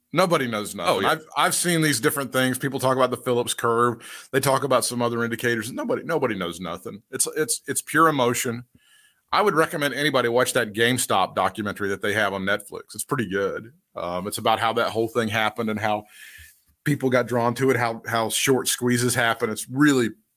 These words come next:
Speaker 1: pretty fucking interesting, honestly.
Speaker 2: What, just the, the, the, the store itself, how it became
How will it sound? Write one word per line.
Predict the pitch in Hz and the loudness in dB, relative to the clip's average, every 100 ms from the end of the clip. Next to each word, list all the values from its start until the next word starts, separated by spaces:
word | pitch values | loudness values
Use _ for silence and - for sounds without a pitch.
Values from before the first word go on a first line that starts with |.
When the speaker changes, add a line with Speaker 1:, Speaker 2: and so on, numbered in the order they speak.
| _ | _
Speaker 1:
pretty | - 151 - | 0 0 0
fucking | 113 - 110 | -2 -4 -6
interesting, | 107 110 107 - 107 | -10 -8 -10 -8 -6
honestly. | 95 107 - 107 120 - | -6 -6 -8 -8 -8 0
Speaker 2:
What, | 127 107 | 0 2
just | 123 | -4
the, | 107 98 | -2 -2
the, | 90 | -4
the, | 82 92 98 101 87 | -2 -2 0 -2 -2
the | 90 85 | -6 -6
store | - 107 113 107 | -4 -2 0 0
itself, | 85 - 107 107 | -2 -2 -2 0
how | 101 101 | 0 2
it | 101 | 0
became | - - 110 104 104 101 92 85 | -2 -6 -2 0 -2 -4 -6 -10